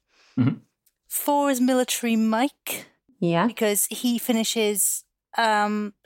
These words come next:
Speaker 2: two places ahead of Chunky Charlie. And Chunky Charlie finishes before Clutch Christopher, but after Time Out Tim. So Chunky Charlie goes after Time Out Tim. So Military Mike is four. Clutch, Tris-,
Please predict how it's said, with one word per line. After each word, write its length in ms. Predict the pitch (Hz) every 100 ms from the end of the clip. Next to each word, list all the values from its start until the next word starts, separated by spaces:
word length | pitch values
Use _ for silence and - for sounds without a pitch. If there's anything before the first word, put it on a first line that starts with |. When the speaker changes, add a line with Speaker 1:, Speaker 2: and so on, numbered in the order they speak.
| -
Speaker 2:
two 160 | 262 247
places 460 | 247 226 - 220
ahead 260 | 196 - 202
of 160 | 202 -
Chunky 380 | 220 196 -
Charlie. 640 | - - 254 220 202 277 294 _ _ _ _ _
And 80 | 214
Chunky 300 | - 226 -
Charlie 340 | - 240 208 214
finishes 480 | - 233 233 226
before 640 | - - - - - 269 254
Clutch 340 | - 233 -
Christopher, 300 | 247 - 220
but 120 | 202
after 260 | 202 - -
Time 240 | - 208
Out 140 | 196 -
Tim. 260 | 202 233 - -
So 340 | - 190 190 _ _ -
Chunky 240 | 233 202
Charlie 280 | - 226 202
goes 180 | 202 202
after 180 | 220 220
Time 200 | 208 190
Out 120 | 185
Tim. 240 | 220 262 - - - - _ _ _ -
So 140 | 208
Military 280 | 196 190 196
Mike 200 | 190 -
is 80 | -
four. 300 | 208 262 294 _ _ _ _ -
Clutch, 260 | 285 -
Tris-, 360 | - 254 -